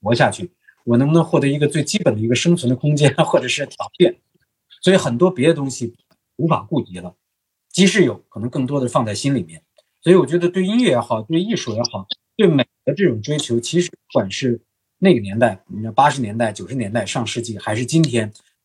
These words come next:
其实每个人心里都有。就像很多人经常说现在音乐会不会死啊，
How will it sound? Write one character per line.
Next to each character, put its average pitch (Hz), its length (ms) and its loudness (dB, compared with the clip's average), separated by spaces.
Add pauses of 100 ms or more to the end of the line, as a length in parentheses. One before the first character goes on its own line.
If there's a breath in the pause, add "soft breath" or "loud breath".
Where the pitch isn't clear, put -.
其 180 80 2
实 233 100 4
每 131 160 4
个 98 80 -2
人 175 100 6
心 196 140 -2
里 156 100 4
都 185 160 4
有。 - 100 0 (300)
就 185 80 2
像 180 160 4
很 - 140 -12
多 151 120 -4
人 160 80 0
经 165 140 -4
常 156 160 -4
说 160 140 -6
现 156 120 -10
在 143 180 -4
音 160 180 -4
乐 175 280 2 (440)
会 190 100 2
不 165 80 0
会 165 80 0
死 117 240 -8
啊， 123 260 -2